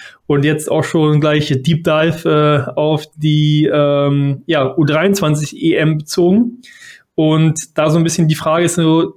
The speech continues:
zweigeteilt. Und zwar am Anfang jetzt des Jahres ist es ja auch häufig so, man macht die Planung schon und guckt, okay, welche Turniere wird man anfahren oder was ist so,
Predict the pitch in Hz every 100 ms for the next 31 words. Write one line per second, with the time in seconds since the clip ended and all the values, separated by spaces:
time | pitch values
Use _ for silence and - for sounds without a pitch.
0 | _ - - 156 160 170 - 185 185 190
1 | - _ _ 156 143 - 160 151 156 156
2 | - - _ _ _ _ 139 156 202 202
3 | 202 202 202 175 170 - 151 - 147 170
4 | 180 180 - - - - - 165 147 156
5 | 147 156 160 165 156 151 156 - 160 156
6 | 165 160 180 180 - 185 165 147 175 170
7 | - - 151 151 151 - 160 180 180 165
8 | 170 170 170 180 - 170 165 156 143 143
9 | 160 - 147 147 131